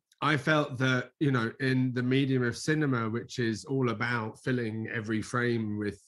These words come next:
you know, every inch of every f-, frame with, with reality as such,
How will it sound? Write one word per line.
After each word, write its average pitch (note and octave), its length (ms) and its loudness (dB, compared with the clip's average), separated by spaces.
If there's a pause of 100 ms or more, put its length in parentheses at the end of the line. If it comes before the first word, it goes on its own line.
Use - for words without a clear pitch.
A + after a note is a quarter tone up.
(120)
you A#2 120 -2
know, G2 280 -6 (120)
every G#2+ 300 -4
inch A#2 240 -6
of G#2 80 -6
every G2+ 200 -4
f-, - 180 -12 (100)
frame G#2+ 460 -4
with, G2 280 -6
with G#2 300 -6
reality G#2+ 840 -4 (420)
as A2 220 -6
such, A2 340 -4